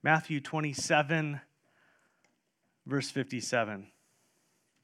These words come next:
We left off last Sunday with the crucifixion of Jesus on the cross. Uh, in verse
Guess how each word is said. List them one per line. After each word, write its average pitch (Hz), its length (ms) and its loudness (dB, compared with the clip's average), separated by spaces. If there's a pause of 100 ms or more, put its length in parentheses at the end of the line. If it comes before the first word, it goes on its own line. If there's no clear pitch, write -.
(3250)
We 170 120 6
left 208 280 6
off 180 240 6
last 170 260 8
Sunday 151 460 4
with 127 420 -2 (360)
the 147 100 -4
crucifixion 156 720 -2
of 120 100 -6
Jesus 135 460 -6
on 135 140 -4
the 123 80 -6
cross. 135 720 2 (1000)
Uh, 139 340 4
in 156 220 2
verse 180 400 4